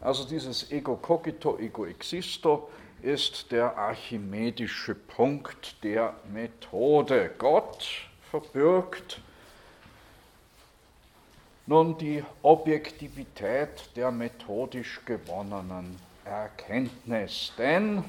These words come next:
wie es in dem Principia Philosophiae heißt, das erste Attribut, also die erste Eigenschaft Gottes,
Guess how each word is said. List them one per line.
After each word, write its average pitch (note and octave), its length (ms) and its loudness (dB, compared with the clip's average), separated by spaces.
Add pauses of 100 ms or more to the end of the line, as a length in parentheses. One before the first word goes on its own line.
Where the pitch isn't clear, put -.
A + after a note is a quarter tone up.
(600)
wie C3 80 -10
es B2+ 140 -8
in B2+ 120 -6
dem B2 160 -6
Principia A#2+ 840 0
Philosophiae C#3 1080 -4
heißt, A#2 460 -2 (720)
das G#2+ 200 -2
erste D3+ 680 4
Attribut, G3+ 880 2
also G#2+ 200 -2
die G2+ 160 -10
erste - 460 2
Eigenschaft A#2+ 800 -2
Gottes, D#3 500 4